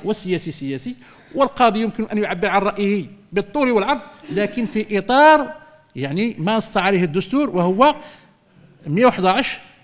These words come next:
واجب التحفظ واحترام الأخلاقيات المهنية. ولذلك قلت الأخ، آه، ال-، ال-، المستشار الإعلامي، شوف لي الله يخليك الشهر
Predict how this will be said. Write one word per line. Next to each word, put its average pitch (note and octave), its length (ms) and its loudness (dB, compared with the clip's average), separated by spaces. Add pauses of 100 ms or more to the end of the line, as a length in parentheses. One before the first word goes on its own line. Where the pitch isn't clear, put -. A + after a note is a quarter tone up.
(120)
واجب G3+ 300 2
التحفظ - 580 -6
واحترام G#3 580 0
الأخلاقيات G#3+ 560 -2
المهنية. D#3 400 -2 (420)
ولذلك C4 680 4 (920)
قلت D4 320 -6 (120)
الأخ، F#3+ 1000 -6 (160)
آه، D#3+ 400 -6 (760)
ال-، C#3+ 720 -6
ال-، - 260 -14 (240)
المستشار G3+ 800 0
الإعلامي، E3 600 -4
شوف C4+ 200 -4
لي A#3+ 140 0
الله A#3 180 0
يخليك A#3 420 -2 (1400)
الشهر B3 640 2